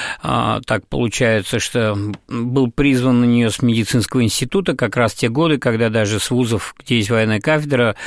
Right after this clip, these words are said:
призывали в армию. И после меня, когда, э, мы, так сказать, вернулись к гражданской жизни, это уже закончилось. Ну вот, э, наши курсы попали как раз под этот призыв. Э,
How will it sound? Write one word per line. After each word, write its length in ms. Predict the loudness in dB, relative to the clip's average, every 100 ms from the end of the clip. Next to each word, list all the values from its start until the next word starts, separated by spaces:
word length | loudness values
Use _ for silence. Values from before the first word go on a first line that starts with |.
| -12 -8
призывали 480 | -4 -2 2 4 4
в 80 | 4
армию. 440 | 4 2 0 -2 -4
И 100 | -4
после 380 | 0 0 2 2
меня, 420 | 2 2 0 -2 -8 _
когда, 460 | -10 -4 -2 -2 -4 -12
э, 180 | -12 -10
мы, 200 | -6 -6
так 220 | -4 -8 -6
сказать, 360 | -4 -4 -6 -4
вернулись 640 | -2 0 0 0 -2 -4
к 60 | 0
гражданской 560 | 0 2 0 0 0
жизни, 320 | 0 2 2
это 340 | 2 0 0 0
уже 160 | 2
закончилось. 720 | 2 0 0 -2 0 -4 -6 -10 -12 -8 -6 -6 -6 0
Ну 140 | 0
вот, 180 | 2 0
э, 680 | 0 2 2 4 4 2 2
наши 320 | 2 0 -4
курсы 320 | -2 -2 0
попали 580 | 0 2 2 2 0 -2 -6
как 220 | -4 0
раз 160 | 0 0
под 200 | 0 0
этот 240 | 0 -2
призыв. 580 | 0 0 2 0 -2 -8 -12 -10 -8 -8 -4
Э, 400 | 0 4 4 4